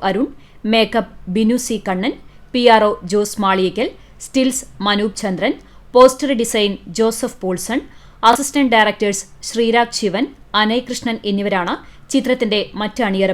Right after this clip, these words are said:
പ്രവർത്തകർ. വിജീഷ് വിജയൻ, ഷൈൻ തോമസ്, എൻ രജിലാൽ, ഡോക്ടർ സത്യനാരായണനുണ്ണി, റോബർട്ട്, ഫേവർ ഫ്രാൻസിസ്, ലിജോ ലൂയിസ്, രഞ്ജീവ് കലാഭവൻ, ശ്രീരാഗ് ശിവൻ, പാർവതി രാജൻ ശങ്കരാടി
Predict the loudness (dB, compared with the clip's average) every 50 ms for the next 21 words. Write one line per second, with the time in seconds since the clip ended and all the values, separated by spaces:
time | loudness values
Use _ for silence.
0 | -2 -4 -6 -6 -8 -12 -12 -12 -12 -12 -12 -14 -20 -20 -20 -20 -20 -20 -20 -20
1 | _ -20 -16 -4 2 2 2 2 2 0 -2 -2 -4 -4 -4 -2 0 0 0 0
2 | 0 -2 -6 -12 -12 -2 0 2 2 2 2 0 0 0 -2 -2 -2 -2 -4 -6
3 | -8 -14 -20 _ -6 -4 -2 0 0 0 0 -2 -2 -4 -4 -4 -4 -4 -4 -8
4 | _ _ -6 -2 0 0 0 0 -2 -4 -4 -2 -4 -4 -4 -2 -4 -2 -2 -2
5 | 0 0 0 0 -2 -2 -4 -4 -4 -4 -6 -8 -8 -10 _ _ _ -10 -4 0
6 | 0 0 0 0 -2 -4 -4 -10 _ _ _ _ -6 -4 -2 -2 0 -2 -4 -6
7 | -4 -4 -4 -4 -4 -6 -6 -8 -10 -10 -14 -18 _ -20 -20 _ -14 -8 -4 -4
8 | -4 0 0 0 0 2 0 -2 -2 -4 -6 -8 -10 -14 -20 _ _ _ -16 -6
9 | 0 2 2 4 2 2 0 -2 -4 -2 -4 -2 0 0 -2 -2 -4 -6 -6 -6
10 | -6 -8 -10 _ _ _ -20 -12 -6 -4 -4 -2 0 0 0 0 -2 -6 -8 -6
11 | -6 -6 -6 -8 -10 -12 -18 -20 -20 -20 -20 _ _ _ 2 2 2 2 0 -2
12 | -2 -4 -2 0 0 0 0 -2 -4 -8 -8 -8 -8 -6 -4 -4 -4 -4 -4 -6